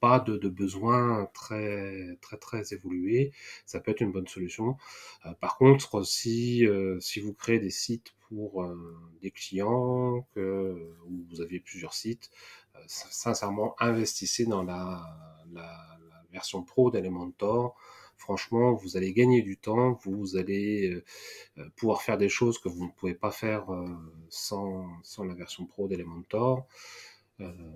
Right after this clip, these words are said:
et ça va vous éviter d'ajouter X, euh, extensions pour pouvoir faire, euh, vous voyez, par exemple, un en-tête avec un menu épinglé, euh, c'est, ça, vous pouvez le faire avec Elementor Pro sans ajouter d'autres extensions.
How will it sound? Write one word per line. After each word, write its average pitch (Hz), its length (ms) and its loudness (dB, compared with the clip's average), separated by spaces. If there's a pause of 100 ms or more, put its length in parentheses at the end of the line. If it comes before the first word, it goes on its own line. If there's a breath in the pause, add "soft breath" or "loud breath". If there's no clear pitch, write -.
(120)
et 117 260 6
ça 110 140 -2
va 98 100 2
vous 95 220 0
éviter 92 300 0
d'ajouter 95 560 0
X, 135 500 4
euh, 104 260 4
extensions 113 920 0
pour 117 180 0
pouvoir 90 260 -6
faire, 107 360 0 (180)
euh, 87 40 -16 (680)
vous 80 80 -20
voyez, 90 220 -6
par 85 180 -10
exemple, 95 340 -10
un 87 140 -6
en-tête 95 340 0
avec 90 200 -8
un 87 60 -8
menu 92 260 -6
épinglé, 107 600 0
euh, 82 300 -6
c'est, - 320 -20 (200)
ça, - 160 -8
vous 104 100 -8
pouvez - 160 -6
le 82 60 -8
faire 104 140 -4
avec - 120 -6
Elementor 90 460 -8
Pro - 240 2
sans 113 240 0
ajouter 92 340 2
d'autres 110 220 -4
extensions. - 500 -12